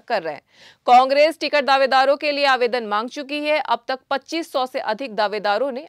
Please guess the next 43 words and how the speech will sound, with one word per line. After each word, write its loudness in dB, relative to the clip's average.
आवेदन -2
किया -10
है। -14
चुनाव 4
को -4
लेकर 2
केंद्रीय -4
स्तर -2
पर 0
दो 0
ऑब्जर्वरों 0
की -6
नियुक्ति -6
पार्टी 0
की -8
ओर -2
से -16
की -16
जा -2
चुकी -10
है। -10
इसी -2
के 4
साथ 4
विधानसभा 0
चुनाव -2
के -6
लिए 0
इनेलो 2
और 2
बसपा -4
का -4
गठबंधन -6
हो -2
चुका -6
है। 2
इस -8
बार -2
दोनों -4
साथ -2
मिलकर -8
चुनाव -8
लड़ेंगे। -12